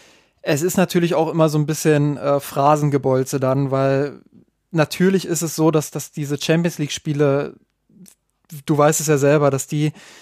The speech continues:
auf so viele Nuancen dann, ähm, drauf ankommen, dass da einfach jedes Detail dann das Spiel irgendwie kippen kann, sei es eine Schiedsrichterentscheidung, sei es vielleicht auch mal eine Fehlentscheidung, sei es,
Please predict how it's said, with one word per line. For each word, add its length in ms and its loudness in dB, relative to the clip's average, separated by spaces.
auf 180 0
so 160 2
viele 240 0
Nuancen 520 4
dann, 460 0
ähm, 300 -12
drauf 300 0
ankommen, 540 0
dass 180 -6
da 220 4
einfach 320 -4
jedes 320 0
Detail 420 0
dann 460 0
das 120 -4
Spiel 300 0
irgendwie 280 -4
kippen 260 -4
kann, 180 -2
sei 140 2
es 80 -4
eine 80 -2
Schiedsrichterentscheidung, 1080 -2
sei 140 0
es 100 -4
vielleicht 260 -4
auch 100 -4
mal 100 0
eine 80 2
Fehlentscheidung, 800 0
sei 200 0
es, 160 -2